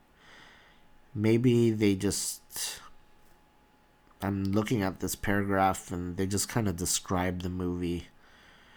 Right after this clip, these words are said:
Okay, so <clears throat> I'm gonna say if we're gonna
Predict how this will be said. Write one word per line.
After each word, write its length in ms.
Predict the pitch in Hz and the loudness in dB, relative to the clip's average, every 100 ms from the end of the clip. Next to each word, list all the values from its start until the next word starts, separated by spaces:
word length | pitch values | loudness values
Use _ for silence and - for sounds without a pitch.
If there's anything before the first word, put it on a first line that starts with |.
| - - _ _ _ _ _ _ _ 101 | -20 -20 _ _ _ _ _ _ _ 0
Okay, 280 | 113 151 - - - | 6 6 4 -10 -10
so 400 | - 117 110 107 107 - - - 90 | 2 6 6 6 2 -4 -2 0 0
<clears throat> 460 | - - - - 123 | -2 -10 -20 -4 4
I'm 260 | 139 165 | 6 8
gonna 160 | 175 143 | 6 4
say 500 | - 131 123 120 - - - - | 6 6 8 6 2 -6 -18 -6
if 140 | 117 117 | 0 6
we're 120 | 143 | 8
gonna 460 | 143 139 127 107 | 10 8 8 4